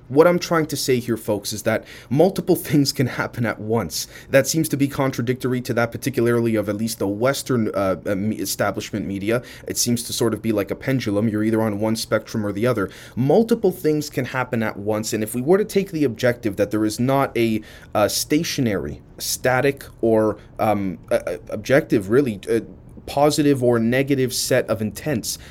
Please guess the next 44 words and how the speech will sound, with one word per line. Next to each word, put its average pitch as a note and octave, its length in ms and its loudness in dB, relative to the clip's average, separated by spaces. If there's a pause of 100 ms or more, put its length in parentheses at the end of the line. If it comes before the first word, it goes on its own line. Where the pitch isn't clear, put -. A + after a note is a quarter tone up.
that A2+ 220 2
any D3 200 4
one C3+ 280 2
group A#2+ 400 -2
would A2 140 0
have A#2+ 380 -2
amongst A2 400 -2
the A2+ 80 -2
rest, A#2 440 0 (200)
we C#3+ 160 -2
then A3 240 2
can, G3+ 200 0
and - 320 -4
I'm C#3 80 4
not D#3 120 4
saying D#3+ 200 0
that C#3+ 120 4
is B2 140 -2
what B2 160 2
is A2+ 200 0
the A2 260 -6
reality, B2 560 2
I'm A2+ 100 2
saying A#2+ 260 0
if A2+ 160 -2
we A#2+ 120 -6
take C#3+ 340 -2
that, B2 240 2 (320)
uh, G#2 240 2
we A2+ 160 -2
could A2+ 140 -6
say A2 180 -2
Gedanke A#2+ 720 0
experiment G2+ 720 -2
or G#2 80 -2
thought B2+ 320 0
experiment G#2 600 -2
and G2+ 100 -2
formulate C3 580 2
it G2+ 120 -6
into G2+ 220 -4
that G#2+ 200 0
of G2+ 100 -4
a G2+ 160 -2